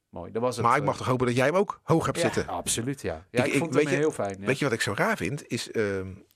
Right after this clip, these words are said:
Speaker 2: ehm, ik had in een column geschreven en daar pleit ik voor, eh, om Sportpark Niel ter Bregge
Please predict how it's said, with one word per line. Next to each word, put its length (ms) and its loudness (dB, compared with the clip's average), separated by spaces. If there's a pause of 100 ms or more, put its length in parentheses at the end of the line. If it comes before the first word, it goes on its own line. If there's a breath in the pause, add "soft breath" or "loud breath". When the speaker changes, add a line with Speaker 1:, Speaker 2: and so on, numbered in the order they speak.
Speaker 2:
ehm, 400 -4 (360)
ik 140 -8
had 160 0
in 100 -2
een 80 -8
column 220 0
geschreven 540 -2
en 380 -6
daar 140 -6
pleit 220 0
ik 120 -6
voor, 280 -2
eh, 180 -6
om 160 -10
Sportpark 500 -6
Niel 160 -4
ter 100 -4
Bregge 360 -2